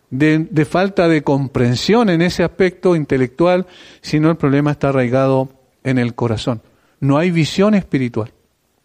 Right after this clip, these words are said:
De tal manera que lo que nosotros decimos es algo totalmente fuera de lugar para las personas. Así como lo que Jesús era y manifestaba a través de sus obras, las personas se beneficiaban incluso de sus obras, sin embargo todavía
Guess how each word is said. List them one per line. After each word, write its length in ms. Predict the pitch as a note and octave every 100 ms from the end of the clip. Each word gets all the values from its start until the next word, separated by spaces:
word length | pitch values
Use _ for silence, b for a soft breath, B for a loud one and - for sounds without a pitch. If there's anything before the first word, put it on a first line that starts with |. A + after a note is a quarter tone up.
| _ _ _ _ _
De 120 | C#3 C#3+
tal 180 | F3
manera 440 | F3+ F3+ G3 F#3+ F3+
que 140 | D#3+
lo 140 | D#3 D3
que 100 | C#3
nosotros 460 | C#3 G3 G3 F#3
decimos 540 | D#3+ - F#3 F#3 F3+ B B B B B
es 220 | C#3 -
algo 300 | E3 E3 D#3+
totalmente 640 | D3 D3+ D#3 D#3 D#3 D3 D3
fuera 300 | - D3 C3+
de 60 |
lugar 440 | A#2+ A#2+ F3+ C3+ -
para 260 | - B2
las 140 | A#2 -
personas. 500 | A#2 - A#2+ G2+ - B B B B
Así 240 | D#3 A#3+
como 240 | A3+ A3
lo 140 | G#3+ F3+
que 120 | F3
Jesús 460 | - D#3+ C4+ - D4+
era 280 | C4+ F#3+ E3
y 40 |
manifestaba 640 | E3 E3 E3+ D#3 A#3 B3
a 60 | G#3
través 260 | F3 A3
de 100 | A3+
sus 220 | G3+ F3+ A3
obras, 380 | B3 C4+ C#4 B B B
las 140 | F3+
personas 440 | F#3+ F3+ A#3+ B3+ -
se 140 | G#3
beneficiaban 640 | F#3+ F#3 F3 - D4 E4+ A3+
incluso 460 | F#3+ A#3 D#4 D4+
de 60 | A#3+
sus 200 | A#3+ C#4+
obras, 280 | C#4+ C#4 A#3
sin 120 | G3+
embargo 340 | F#3 G#3+ G#3+
todavía 500 | F#3 E3+ E3+ A#3+ B3